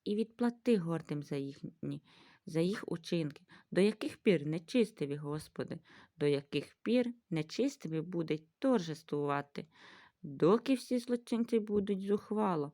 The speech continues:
говорити, бунтуючно, кричати й вихвалятися? Господи, вони зневажають твій народ, пригноблюють твою спадщину, вдову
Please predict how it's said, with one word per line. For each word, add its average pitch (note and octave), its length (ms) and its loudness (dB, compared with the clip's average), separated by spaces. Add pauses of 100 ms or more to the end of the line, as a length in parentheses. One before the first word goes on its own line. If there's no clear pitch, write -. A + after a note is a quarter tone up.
говорити, D#3+ 680 -2
бунтуючно, D3+ 2000 -4 (720)
кричати G#3 580 -2
й C#3+ 60 -2
вихвалятися? D3 1000 -6 (520)
Господи, F#3+ 680 2
вони A#3+ 320 2
зневажають G3 800 -2 (220)
твій D4 280 4
народ, E3+ 380 4 (300)
пригноблюють F#3+ 880 2 (280)
твою D4 200 4
спадщину, - 640 -6 (500)
вдову D3 420 0